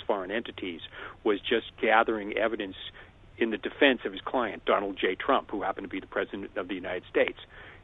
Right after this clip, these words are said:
This is at a time when, uh, Trump was, in fact, you know, the subject of Mueller's criminal investigation into Russian interference in the election.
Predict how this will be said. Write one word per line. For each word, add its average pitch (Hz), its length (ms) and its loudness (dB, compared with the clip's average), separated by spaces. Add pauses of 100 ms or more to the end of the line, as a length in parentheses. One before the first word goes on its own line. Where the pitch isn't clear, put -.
This 110 100 0
is 107 120 0
at 107 140 8
a 92 60 -4
time 113 500 0
when, 92 380 0 (400)
uh, 92 460 0
Trump 107 280 2
was, 127 200 10
in 104 100 -2
fact, 92 420 2
you 135 120 0
know, 98 280 0 (140)
the 104 160 -4
subject 117 500 2
of 92 240 -4
Mueller's 104 460 0
criminal 110 320 0
investigation 95 800 -4 (380)
into 98 180 -8
Russian 101 320 -4
interference 101 580 -6
in 90 120 -8
the 87 60 -8
election. 85 500 -6